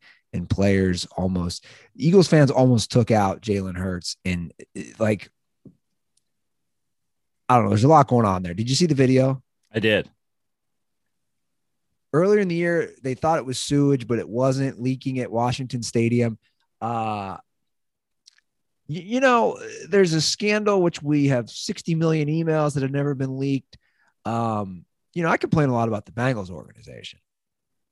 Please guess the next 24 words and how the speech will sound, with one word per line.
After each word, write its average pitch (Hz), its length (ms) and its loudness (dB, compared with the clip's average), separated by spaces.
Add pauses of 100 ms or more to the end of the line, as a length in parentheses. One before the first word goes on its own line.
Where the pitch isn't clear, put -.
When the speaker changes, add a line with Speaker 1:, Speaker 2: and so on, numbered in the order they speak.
Speaker 1:
Dude, 80 240 -12 (1500)
Washington 147 580 2
is 98 80 -10
taking - 260 -4
the - 80 -18
cake 110 360 -6
now. 64 160 -18 (760)
Like, 147 200 0 (120)
I'd 294 200 4
even 214 180 0
argue, 135 480 -2 (240)
I - 40 0
don't 262 80 -2
know 214 60 -4
what's 185 140 -2
going 170 120 -4
on 151 40 0
with - 80 -2
that 117 140 -6
stadium, 170 480 0
that 131 160 -6
organization. 127 680 -2
Like, 104 200 -6 (360)
you're, 254 520 -2